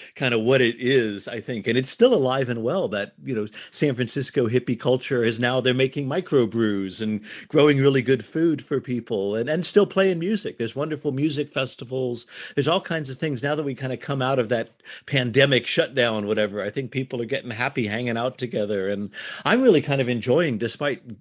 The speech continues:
high gas prices and everything else there is to worry about, just the fact that people still wanna get together and go and explore places. I mean, this has been, the, the California's a big enough place that it can accommodate all sorts of people. It never feels crowded, even when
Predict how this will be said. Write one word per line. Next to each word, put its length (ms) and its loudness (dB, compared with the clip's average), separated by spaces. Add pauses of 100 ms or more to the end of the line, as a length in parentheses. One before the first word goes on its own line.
(100)
high 180 2
gas 280 0
prices 460 -2
and 80 0
everything 320 0
else 220 2
there 140 0
is 140 0
to 100 -4
worry 320 4
about, 340 0 (420)
just 140 2
the 180 -2
fact 180 0
that 200 -4
people 180 -2
still 280 0
wanna 240 -2
get 200 -4
together 440 0
and 160 -4
go 80 0
and 80 0
explore 400 2
places. 480 -4
I 60 -4
mean, 120 -4
this 180 -6
has 120 -6
been, 360 -4 (500)
the, 100 -2 (220)
the 60 -14
California's 500 2
a 160 2
big 100 4
enough 240 0
place 320 0
that 100 -2
it 100 -2
can 220 -4
accommodate 640 0
all 160 0
sorts 320 0
of 60 -6
people. 320 -2
It 100 0
never 240 2
feels 380 0
crowded, 460 -4
even 240 0
when 260 0